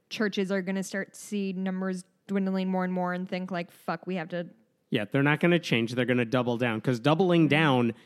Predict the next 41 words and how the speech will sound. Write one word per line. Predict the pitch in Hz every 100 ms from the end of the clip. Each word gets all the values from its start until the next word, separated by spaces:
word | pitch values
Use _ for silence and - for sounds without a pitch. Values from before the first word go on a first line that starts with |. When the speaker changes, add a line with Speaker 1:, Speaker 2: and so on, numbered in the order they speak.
| -
Speaker 2:
means | 139 139 117
you |
get | 127 147 -
to | 120
keep | - 190 160 -
the | 139
diehards, | 117 113 131 123 113 92 90 - - - -
and | 131
Speaker 1:
Yeah. | -
Speaker 2:
that | 135 151
matters | 156 143 135 123
more | 127 131 170
to | 151
them. | 120 107 107 117 - -
So | - 165
I | 143
don't | 139 139 147 190
think | - 160 135 127
Speaker 1:
Even | 277
Speaker 2:
they're | 143
Speaker 1:
when | 143
the | 143 139
Speaker 2:
gonna | 381
Speaker 1:
diehards | 349 370 330
are | 339
in | 320 320
their | 320 294 _ _ _ _
Speaker 2:
nineties. | - 117 113
Speaker 1:
seventies | - - 311
and | 320
eighties | 302 302
Speaker 2:
Like, | - 277
Speaker 1:
and | 302
nineties? | 320 415
Speaker 2:
yeah, | 156 240
no, | 240 220
it's | 131
not | 165 175
gonna | 175 160
change | 196 147
'cause | - 123